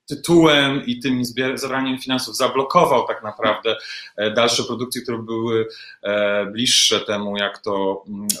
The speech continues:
wyglądało. Natomiast, e, to, co pan mówił o Bohemie, rzeczywiście ja, e, trochę skapitulowałem i nowy projekt, na którym pracuję, o Karolu Szymanowskim, będzie miał formę wystawy obrazów i serii tekstów, ponieważ,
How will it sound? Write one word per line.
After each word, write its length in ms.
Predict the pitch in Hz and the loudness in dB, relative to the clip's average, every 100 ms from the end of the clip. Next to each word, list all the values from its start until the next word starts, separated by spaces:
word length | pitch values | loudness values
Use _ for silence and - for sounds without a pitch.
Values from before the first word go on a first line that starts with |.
| 98 | -6
wyglądało. 560 | 104 110 113 104 120 | -6 -2 2 4 4
Natomiast, 580 | 139 135 131 135 - - | 2 0 0 0 -2 -2
e, 340 | 127 131 131 135 - - _ _ | -2 0 -2 -4 -10 -20 _ _
to, 140 | 147 | 0
co 480 | 139 147 139 131 127 123 120 | 2 4 4 2 0 -4 0
pan 140 | 135 | 2
mówił 180 | 143 143 | 4 4
o 80 | 123 | 4
Bohemie, 400 | 127 156 185 151 | 4 4 2 2
rzeczywiście 400 | - 156 - 143 | 0 -2 2 4
ja, 340 | 135 135 139 | 4 4 2
e, 0 | 120 117 117 _ _ | -2 -12 -16 _ _
trochę 240 | - 151 | 0 2
skapitulowałem 800 | - - 139 - 147 143 143 147 | 2 2 0 2 2 4 4 4
i 80 | 135 | 2
nowy 360 | 135 143 143 139 - _ - | 0 2 2 0 -4 _ -2
projekt, 400 | 139 135 135 - | 4 4 4 0
na 80 | 127 | -4
którym 240 | 131 131 | 0 0
pracuję, 720 | 131 123 - 131 139 135 127 | 2 0 2 2 4 4 0
o 60 | 123 | -2
Karolu 360 | - 135 135 135 | 0 4 4 4
Szymanowskim, 680 | - 135 127 120 - 127 | 2 2 2 2 0 0
będzie 180 | 131 123 | 0 2
miał 160 | 127 131 | 0 -2
formę 460 | - 131 131 127 | 0 2 4 2
wystawy 400 | 123 - 139 135 | 2 2 2 2
obrazów 540 | 131 120 123 120 139 139 - | 2 2 4 2 2 -2 -2
i 540 | 120 123 127 127 123 120 | -2 2 2 2 0 -2
serii 360 | - 135 135 | 0 0 0
tekstów, 500 | 143 135 - - 113 | 0 0 0 -6 -8
ponieważ, 640 | - 101 104 107 113 - | -6 -4 -2 0 -2 -4